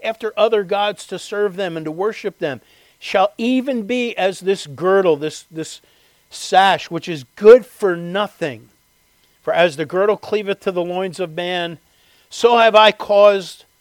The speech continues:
to cleave unto me the whole house of Israel and the whole house of Judah,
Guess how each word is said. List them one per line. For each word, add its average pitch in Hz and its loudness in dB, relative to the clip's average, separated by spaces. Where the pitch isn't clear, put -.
to 180 -6
cleave 208 -8
unto 202 -2
me 196 -2
the 190 2
whole 202 0
house 202 -2
of 185 -6
Israel 190 -4
and 165 -8
the 160 -4
whole 190 2
house 190 -4
of 156 -10
Judah, 175 -2